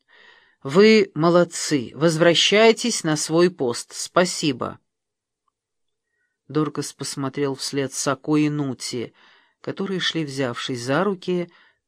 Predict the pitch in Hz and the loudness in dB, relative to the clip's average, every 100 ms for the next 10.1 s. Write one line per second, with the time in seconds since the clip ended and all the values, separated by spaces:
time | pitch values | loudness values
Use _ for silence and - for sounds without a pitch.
0 | _ 233 240 175 139 147 131 - - - | _ -8 -2 -2 -2 -2 -4 -6 -12 -4
1 | 135 185 202 208 - - 127 135 131 147 | -2 -2 -2 -6 -8 -8 -6 -6 -8 -8
2 | 135 - 120 104 98 98 _ _ _ _ | -8 -8 -8 -8 -10 -18 _ _ _ _
3 | _ _ _ _ _ _ _ _ _ _ | _ _ _ _ _ _ _ _ _ _
4 | _ _ - - 208 269 294 - - 165 | _ _ -10 -4 2 4 4 0 -6 -2
5 | 165 139 113 - 135 135 127 123 165 151 | 2 0 -2 -8 -6 -6 -4 -4 -4 -4
6 | 127 123 - 180 226 208 139 - - - | -6 -10 -4 0 0 0 -4 -10 -14 -8
7 | - 190 214 208 202 190 - _ _ - | 0 4 4 2 0 0 -4 _ _ -6
8 | 147 139 135 131 165 180 - 160 151 - | -2 -2 -4 -2 0 0 -4 -6 -6 -8
9 | - 139 135 139 139 135 127 117 - 117 | -8 -6 -2 0 2 0 -2 -8 -10 -14
10 | 104 | -14